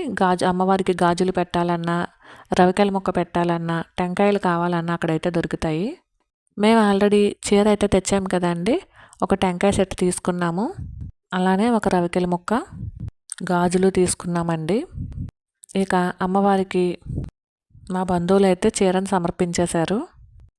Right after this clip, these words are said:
ఇదివరకైతే ఇష్టం లేదండి, ఇప్పుడైతే ఫోన్లు ఇక్కడే తీసేసుకుంటున్నారు. ఆ, అంటే అమ్మవారిని ఫోటోలు తీస్తున్నారంట లోపల, అందుకని ఫోన్ తీసేసుకుంటున్నారు. ఇదివరకైతే ఏమీ లేదు, మామూలుగానే వెళ్ళి దర్శనం చేసుకుని వచ్చేసేవాళ్ళము. ఇక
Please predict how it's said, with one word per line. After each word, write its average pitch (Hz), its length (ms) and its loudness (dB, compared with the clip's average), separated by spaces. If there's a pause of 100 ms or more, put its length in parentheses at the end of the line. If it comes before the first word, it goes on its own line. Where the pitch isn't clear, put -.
(140)
ఇదివరకైతే 247 760 4
ఇష్టం 233 380 2
లేదండి, 208 540 2 (220)
ఇప్పుడైతే 202 420 0
ఫోన్లు 208 340 0
ఇక్కడే 202 220 0
తీసేసుకుంటున్నారు. 185 1000 0 (580)
ఆ, 185 60 -2
అంటే 180 300 0
అమ్మవారిని 202 480 2
ఫోటోలు 196 340 2
తీస్తున్నారంట 180 760 0
లోపల, 160 320 0 (880)
అందుకని 202 460 -2
ఫోన్ 202 280 -2
తీసేసుకుంటున్నారు. 180 1000 -2 (320)
ఇదివరకైతే 208 600 0
ఏమీ 190 180 -2
లేదు, 190 280 0
మామూలుగానే 180 540 -2
వెళ్ళి 185 180 0
దర్శనం 175 400 -2
చేసుకుని 175 360 -4
వచ్చేసేవాళ్ళము. 160 760 -2 (760)
ఇక 208 180 -2